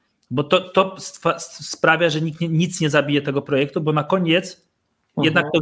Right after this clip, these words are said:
Speaker 1: większość decyduje, a nie mniejszość. E, czy kt-, teraz pytałeś o to, czy ktoś robi coś takiego jak my. Bardzo dużo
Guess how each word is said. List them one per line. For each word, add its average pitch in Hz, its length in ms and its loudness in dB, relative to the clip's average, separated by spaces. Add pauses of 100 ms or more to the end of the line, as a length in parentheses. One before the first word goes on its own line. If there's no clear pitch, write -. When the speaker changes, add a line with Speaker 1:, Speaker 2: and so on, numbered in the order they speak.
Speaker 1:
większość 160 380 0
decyduje, 139 420 2
a 131 40 4
nie 131 140 -4
mniejszość. 123 640 -6 (1160)
E, 156 500 2
czy 156 180 -4
kt-, - 280 -16
teraz 196 260 4 (260)
pytałeś 208 360 2
o 202 60 0
to, 214 100 2
czy - 140 -2
ktoś 190 200 2
robi 196 180 2
coś - 160 -4
takiego 185 300 2
jak 175 180 2
my. 131 180 4 (180)
Bardzo 185 400 4
dużo 160 720 0